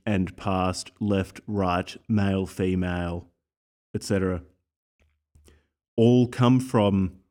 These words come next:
Dasein in some way being shrouded from the, the subjectivity. So my guess is that Dasein has something to do with time,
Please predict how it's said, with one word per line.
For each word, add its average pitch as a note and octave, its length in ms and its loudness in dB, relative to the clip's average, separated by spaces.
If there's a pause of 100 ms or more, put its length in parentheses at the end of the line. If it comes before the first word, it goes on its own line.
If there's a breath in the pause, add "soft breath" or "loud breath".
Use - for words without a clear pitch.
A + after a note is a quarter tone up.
(500)
Dasein G#2 1040 4
in G2+ 220 4
some G#2+ 460 2
way F#2 380 0
being F#2+ 460 2
shrouded F#2+ 840 -2 (220)
from F#2+ 680 -4 (640)
the, G2+ 640 2
the A2+ 140 -4
subjectivity. F#2+ 920 -2 (420)
So C3+ 640 2 (480)
my B2 300 4
guess A#2 760 0
is A#2+ 220 4
that A#2 320 2 (540)
Dasein A#2 1400 2
has G2+ 400 0
something G#2 680 0
to - 100 -12
do G2+ 180 2
with F#2 460 -4 (220)
time, G2+ 760 0